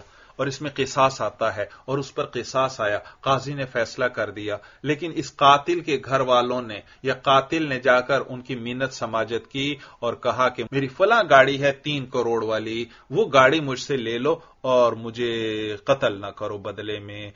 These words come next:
انہوں نے منظور کر لیا۔ یہ ہے صلح عن دم العمد، صلح کر لی کس پر؟ دم عمد۔ دم عمد کہتے ہیں جان بوجھ کر قتل۔ جان بوجھ کر قتل پر اس نے کیا کر لی ہے؟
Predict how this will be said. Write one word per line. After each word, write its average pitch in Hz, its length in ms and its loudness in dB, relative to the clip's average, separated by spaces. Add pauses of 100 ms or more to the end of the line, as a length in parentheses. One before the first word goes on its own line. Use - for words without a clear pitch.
(180)
انہوں 135 220 -2
نے 123 100 -6
منظور 120 460 -6
کر 110 260 -6
لیا۔ 110 260 -4 (260)
یہ 131 220 -2
ہے 127 320 0 (480)
صلح 139 600 2 (200)
عن 117 320 -4
دم 117 200 0
العمد، 113 600 -6 (200)
صلح 139 360 4
کر 135 260 2
لی 127 220 -2
کس 170 220 -2
پر؟ 117 140 2 (800)
دم 143 180 6
عمد۔ 143 440 4 (480)
دم 139 140 6
عمد 160 360 2
کہتے 170 200 0
ہیں 170 100 -2
جان 160 360 8
بوجھ 139 240 -2
کر 135 100 0
قتل۔ - 720 -6
جان 208 360 10
بوجھ 202 220 2
کر 185 140 6
قتل 165 340 4
پر 160 160 0
اس 147 180 -4
نے 160 100 -2
کیا 156 200 4
کر 196 260 4
لی 190 200 2
ہے؟ 147 180 6